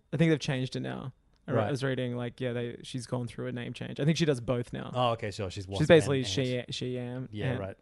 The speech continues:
Speaker 1: Ant Girl.
Speaker 2: Um, <laughs> yeah, but, uh, man.
Speaker 1: Young Avengers, I mean, hey,
Speaker 2: Uh, uh,
Speaker 1: could
Speaker 2: now,
Speaker 1: happen.
Speaker 2: now that she exists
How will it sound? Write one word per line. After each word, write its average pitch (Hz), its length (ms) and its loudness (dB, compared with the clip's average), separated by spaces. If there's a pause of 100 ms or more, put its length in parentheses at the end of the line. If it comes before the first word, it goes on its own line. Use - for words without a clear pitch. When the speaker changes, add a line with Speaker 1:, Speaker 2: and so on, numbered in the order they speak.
(440)
Speaker 1:
Ant 139 240 0
Girl. 127 340 2 (520)
Speaker 2:
Um, 113 400 2 (480)
<laughs> - 240 -20
yeah, 131 180 6
but, 123 200 4
uh, 143 40 0 (120)
man. 113 360 2
Speaker 1:
Young 175 220 8
Avengers, 151 340 6
I 151 60 8
mean, 165 300 8
hey, 160 320 4 (360)
Speaker 2:
Uh, 139 60 -6 (160)
uh, 151 40 -6 (100)
Speaker 1:
could 143 100 2
Speaker 2:
now, 165 160 12
Speaker 1:
happen. 180 440 10
Speaker 2:
now 139 200 6
that 147 120 4
she 139 300 4
exists 120 640 0